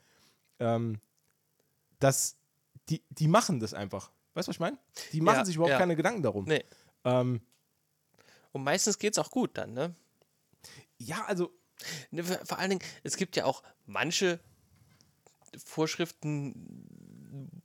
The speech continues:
Speaker 2: wo, wo die, wo man sich so denkt, „Ja, okay, ist ja auch, äh, ne?“ Also, ne, sind ein bisschen
Speaker 1: Ich hab zum Beispiel auch n-, n-, n-, einen Channel geguckt von, von einem, ähm,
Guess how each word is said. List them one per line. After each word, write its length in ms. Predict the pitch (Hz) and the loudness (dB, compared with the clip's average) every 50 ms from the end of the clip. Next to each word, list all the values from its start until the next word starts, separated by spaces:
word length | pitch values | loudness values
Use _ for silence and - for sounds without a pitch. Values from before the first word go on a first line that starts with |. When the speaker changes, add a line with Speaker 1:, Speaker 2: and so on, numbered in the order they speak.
| - - | -16 -12
Speaker 2:
wo, 80 | - 135 131 123 123 123 123 | -10 -10 -10 -10 -10 -8 -8
wo 60 | 135 123 - - | -10 -10 -8 -8
die, 380 | 139 139 135 139 139 139 139 - - - - - - - - - - _ - | -6 -4 -4 -2 0 -2 -2 -2 0 0 0 0 0 -2 -4 -6 -10 _ -6
wo 80 | 127 123 | -6 -4
man 120 | 127 123 | -4 -4
sich 140 | 120 123 123 | -4 -4 -4
so 120 | - 135 123 | 0 0 0
denkt, 360 | 120 123 123 123 120 123 - _ - _ _ | 0 0 -2 -2 -2 -6 -10 _ -20 _ _
„Ja, 640 | 226 - - - - - - - - 156 151 165 180 | -20 -18 -16 -14 -14 -12 -10 -8 -2 2 4 6 6
okay, 440 | 180 - - - 175 180 202 220 214 _ _ _ _ _ _ _ _ _ - - - - _ _ - - _ - - | 4 2 -2 -4 -2 0 0 -2 -2 _ _ _ _ _ _ _ _ _ -20 -20 -20 -20 _ _ -20 -20 _ -8 -6
ist 320 | - - - - - - | -2 -2 -2 -2 -2 -2
ja 180 | 123 120 - - | -4 -4 -6 -6
auch, 400 | - 98 233 - - - - - | -6 -6 -6 -6 -8 -12 -10 -6
äh, 300 | - 120 120 117 110 107 | -4 -4 -2 -2 -4 -4
ne?“ 220 | 113 127 160 180 180 - - _ _ _ _ _ _ _ _ _ _ _ _ _ _ - - | 0 2 0 0 0 -4 -20 _ _ _ _ _ _ _ _ _ _ _ _ _ _ -18 -6
Also, 240 | - - 135 131 135 135 | 0 2 4 4 4 4
ne, 160 | 147 175 185 | 4 4 4
sind 160 | 165 151 143 | 4 4 4
ein 20 | |
bisschen 200 | 127 160 151 - | 2 2 2 2
Speaker 1:
Ich 80 | 131 180 | 4 4
hab 120 | 180 - | 4 4
zum 120 | - 202 165 | 4 2 4
Beispiel 360 | 151 165 - - - 190 - - | 4 4 4 2 0 0 2 6
auch 280 | 160 170 170 - - - | 4 4 4 4 -6 -4
n-, 140 | 151 143 143 | -4 -4 -4
n-, 280 | 92 92 113 107 - _ - | -6 -12 -16 -18 -18 _ -10
n-, 240 | 143 131 127 123 - | -8 -8 -8 -8 -8
einen 100 | 135 123 | -10 -8
Channel 280 | - - 156 180 196 180 | -2 -2 -2 0 0 -4
geguckt 360 | 175 151 - - - - _ - | -4 -6 -6 -8 -10 -10 _ -14
von, 340 | - - 139 135 135 127 | -6 -4 -2 -2 -2 -4
von 160 | - - 131 123 | -4 -4 -4 -2
einem, 280 | 123 120 120 117 117 - | -2 -4 -4 -6 -6 -8
ähm, 360 | 107 107 104 104 104 101 98 | -8 -8 -8 -8 -8 -10 -12